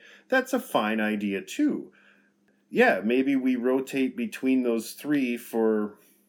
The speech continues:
most sports, and then some other sports are in different areas. It, there's all sorts, there's,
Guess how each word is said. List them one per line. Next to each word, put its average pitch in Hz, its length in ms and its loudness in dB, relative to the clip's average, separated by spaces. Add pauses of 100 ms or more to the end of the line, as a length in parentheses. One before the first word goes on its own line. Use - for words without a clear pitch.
(140)
most 120 460 0
sports, 104 560 -2
and 110 80 -2
then 107 160 0
some 113 260 -2
other 110 200 0
sports 110 480 -4
are 113 120 0
in 110 120 0
different 113 400 -4
areas. 110 680 -4
It, 117 320 -6
there's 123 240 2
all 123 200 2
sorts, 123 400 -4
there's, 123 320 0